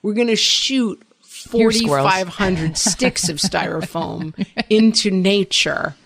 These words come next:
Speaker 1: to just confuse and make the animal's digestion a mess.
Speaker 2: It should be fun.
Speaker 1: It is not fun. There's a whole other podcast episode in, well, that was thirty-eight seconds of fun, because I feel like a lot of these things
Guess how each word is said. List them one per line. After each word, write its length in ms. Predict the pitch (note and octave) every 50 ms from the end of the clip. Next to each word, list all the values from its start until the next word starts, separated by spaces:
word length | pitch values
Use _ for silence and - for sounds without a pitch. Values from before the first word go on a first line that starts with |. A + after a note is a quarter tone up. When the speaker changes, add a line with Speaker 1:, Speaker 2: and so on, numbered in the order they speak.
| _ _ _ _ _ _ _ _
Speaker 1:
to 140 | - - G#3+
just 280 | F3 E3 F#3 - - -
confuse 880 | - F3+ E3+ - - - G#3 G#3+ G#3+ G#3+ G#3 G3+ G3+ G3+ G3 F3+ -
and 320 | - - E3+ E3+ E3 E3+ E3
make 220 | E3+ E3 D#3+ -
the 180 | F#3 E3+ D#3 A#2+
animal's 380 | D3 D#3 D#3 D#3+ D#3 D#3 -
digestion 960 | - D#3+ D3+ D3+ - D#3 C#3+ C#3 - - - - C#3+ - - C3+ C3 - G3 - - -
a 60 | D3
mess. 500 | C#3+ - - C3+ - - - - - - F#3+
Speaker 2:
It 160 | F#3 F3 -
should 200 | - - D4+ B3
be 120 | A#3 B3+ A#3
fun. 440 | - A#3+ C4+ D4 G#3+ F3 G3+ A3+ - _ _ _ _
Speaker 1:
It 180 | - E3+ G3+ -
is 360 | - F#3 E3+ D#3+ C#3+ - -
not 640 | C3+ C#3 C#3+ C#3+ C#3+ C#3+ D3+ D3+ D3+ D#3 D#3 - -
fun. 540 | - - - - - - D#3 D#3 D3+ - - - - _ -
There's 200 | F#3 G#3+ G#3+ -
a 60 | A3 G3+
whole 320 | G3 A3+ A3+ A3 G#3 - -
other 320 | B3 D4 C#4 C4 A#3 G3 F3
podcast 600 | - - E3 D#3 D3+ - D3+ D3 D3 D3 - -
episode 640 | - D3 - E3+ D3+ - F3 E3 D#3+ D#3+ D#3+ D#3 - -
in, 320 | F3 F3 E3 D#3 D#3 D3+ - -
well, 160 | E3 F3 F3+
that 220 | D#3 F#3+ G3 G3+ -
was 220 | D#3 D#3 - -
thirty-eight 520 | - E3 D#3 D#3 A#2+ B2 B2 A2+ - -
seconds 460 | - - - - - - - - - F2
of 80 | E2
fun, 400 | - - - - - - - C3 -
because 300 | F3+ F#3+ - B3 A3 G#3
I 80 | G3+
feel 220 | F#3 - A#3+ A3+ G#3+
like 180 | F#3+ F#3+ -
a 80 | F#3+ F3
lot 380 | F3 F3 F3+ F3 F3+ F3+ F3+
of 180 | F3+ D#3+ C#3+ C#3+
these 320 | - E3+ D#3+ D#3 - -
things 480 | - F3 E3 D3+ D3 C#3+ D3+ D3+ -